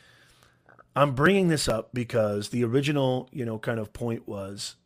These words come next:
you know, we're talking about Amazon Live. We're talking about the creator economy. Why do I talk about all of these things? Why do I talk about all these opportunities?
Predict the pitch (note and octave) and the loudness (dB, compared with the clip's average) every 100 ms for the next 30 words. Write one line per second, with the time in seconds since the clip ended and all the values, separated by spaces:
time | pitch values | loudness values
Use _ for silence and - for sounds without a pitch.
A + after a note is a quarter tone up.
0 | _ _ _ A#2+ G2+ F#2 - A#2+ C#3+ B2 | _ _ _ -10 -8 -10 -10 -6 -2 -2
1 | C3 A2 A2+ A2 G#2+ G#2 G2+ F#2 A2 A2 | 0 0 0 -2 -4 -4 -6 -8 -8 -6
2 | A2 G#2+ G#2+ - A2 G#2+ G2+ - G2 F#2+ | -6 -6 -10 -6 -4 -4 -6 -8 -10 -10
3 | A2+ G#2+ A#2 C3+ C3 A#2 G#2+ - A#2 A#2 | -10 -6 -2 0 0 -2 -4 -6 -8 -8
4 | A2 G2 G2 G#2 G2+ G#2 - B2+ G#2+ A#2 | -8 -10 -10 -12 -12 -14 -14 -14 -12 -6
5 | C3+ C3+ A2+ A2 G#2+ G2+ G2 G2+ G#2 A2+ | -4 -2 -4 -6 -8 -8 -10 -10 -14 -14
6 | - G#2+ G#2+ F#2+ - | -14 -14 -14 -14 -16